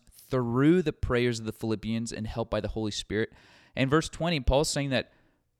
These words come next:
he doesn't want to experience shame. He wants Christ to be honored, whether by life or death. And that's a big clue.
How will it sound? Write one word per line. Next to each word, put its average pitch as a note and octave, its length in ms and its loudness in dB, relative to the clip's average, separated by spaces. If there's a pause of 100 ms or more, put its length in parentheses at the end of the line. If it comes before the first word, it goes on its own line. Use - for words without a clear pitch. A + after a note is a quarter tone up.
(720)
he B2+ 80 -4
doesn't B2+ 260 2
want D3+ 120 0
to D#3 40 0
experience D#3 340 -4
shame. A#2 460 -2
He C3 100 -8
wants B2+ 260 -2
Christ B2+ 360 -2
to - 60 -12
be A#2+ 120 -4
honored, A#2 420 -2 (520)
whether B2 800 0 (160)
by A2 220 0
life G#2+ 640 -2
or A2+ 180 -2
death. G#2 640 -4
And G#2+ 120 -2
that's A2+ 160 -2
a C3 40 -2
big A#2+ 220 -2
clue. A2 400 -2